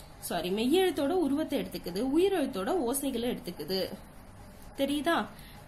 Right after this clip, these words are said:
இந்த மாதிரி மொத்தம் எத்தனை எழுத்து?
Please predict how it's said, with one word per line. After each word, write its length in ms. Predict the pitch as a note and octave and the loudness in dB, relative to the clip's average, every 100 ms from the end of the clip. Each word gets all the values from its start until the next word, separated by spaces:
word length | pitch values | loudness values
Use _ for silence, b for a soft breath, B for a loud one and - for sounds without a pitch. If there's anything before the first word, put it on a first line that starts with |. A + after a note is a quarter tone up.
| B | B
இந்த 340 | - C#4+ E4+ F#4 | 2 4 6 6
மாதிரி 600 | C4+ F#3 F3 E3+ B3+ A4 - - - - - - | 4 2 -2 0 0 0 -4 -16 -18 -16 -16 -8
மொத்தம் 360 | - A#3+ A#3+ D#4 | -2 0 2 2
எத்தனை 400 | C#4+ B3+ D#4 E4+ | 2 2 2 4
எழுத்து? 680 | D4+ C4+ C4+ C4 C4+ C4+ | 4 2 2 2 4 4